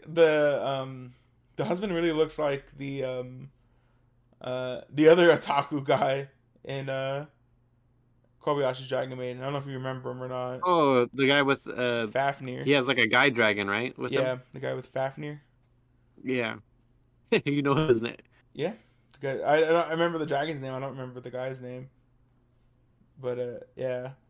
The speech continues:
Speaker 2: Pretty good. Pretty good pull, Aaron.
Speaker 1: Yeah, it's pretty, pretty, love that anime. And, uh, and
Speaker 2: <laughs>
Speaker 1: another time, Jay, if, if we weren't so crunched this month, uh,
Speaker 2: Mm-hmm.
Speaker 1: I probably would have picked Kobayashi's Dragon Maid season two.
Speaker 2: Is the second season done?
Speaker 1: Yeah,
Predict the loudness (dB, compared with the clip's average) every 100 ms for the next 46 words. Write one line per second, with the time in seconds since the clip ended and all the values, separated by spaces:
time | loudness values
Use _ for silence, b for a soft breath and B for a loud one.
0 | _ -4 -2 0 -2 0 0 2 0 0
1 | -2 -2 -4 -8 -12 -14 -12 -10 -12 -16
2 | -18 -20 -20 -16 -14 -14 -16 -14 -12 -8
3 | -8 -8 -6 -4 0 2 2 0 -2 -6
4 | B B B B 6 8 6 2 4 6
5 | 6 6 6 6 4 4 4 4 2 0
6 | 2 4 2 -4 -8 -8 -8 -4 -4 -4
7 | -6 -4 -2 -2 -2 -2 -4 -12 -18 _
8 | -6 -6 -2 -2 -2 -6 _ _ _ _
9 | _ _ _ _ -2 0 2 -2 0 8
10 | 10 10 8 2 2 2 2 -2 -4 0
11 | 0 -2 -2 -2 -2 -4 -4 -4 -8 _
12 | _ _ _ _ -10 -6 -6 -6 -4 -2
13 | -2 -2 0 0 -2 0 0 2 2 0
14 | 0 -4